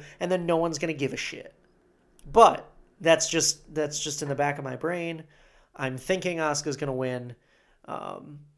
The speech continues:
as long as this isn't a squash match, which I hope it's not,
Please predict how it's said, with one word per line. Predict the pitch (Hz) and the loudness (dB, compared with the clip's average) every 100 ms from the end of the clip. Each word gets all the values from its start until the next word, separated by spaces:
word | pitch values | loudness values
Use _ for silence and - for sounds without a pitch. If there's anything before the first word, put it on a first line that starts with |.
| _ _ _ _ _ | _ _ _ _ _
as | 143 123 | -8 0
long | 143 180 | 2 2
as | 190 | 0
this | 165 165 | 2 2
isn't | 165 160 | 2 0
a | 135 | -2
squash | - 131 127 147 | -2 0 0 -2
match, | 180 180 190 190 - - | -2 -2 -2 -4 -10 -6
which | 147 143 | -4 -2
I | |
hope | 113 151 180 | 0 0 2
it's | 202 | -2
not, | 156 131 131 185 - | -2 -2 -2 -4 -6